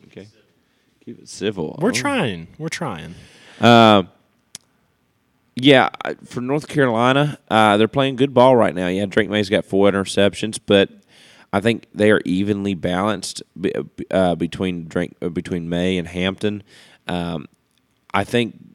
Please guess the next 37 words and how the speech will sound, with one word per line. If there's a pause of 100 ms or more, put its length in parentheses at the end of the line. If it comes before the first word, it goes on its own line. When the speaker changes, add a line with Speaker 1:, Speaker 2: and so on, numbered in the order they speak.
(920)
Speaker 1:
I, (100)
Miami,
I
think
they, (140)
I
think
Mario
Cristobal
plays
a
safe
game. (460)
Speaker 2:
I
Speaker 1:
I
think
Speaker 2:
just
Speaker 1:
they
play
a
safe
game
this,
this
week. (220)
Speaker 2:
I
just
saw
the
text
you
sent
me
before,
um, (680)
we
recorded.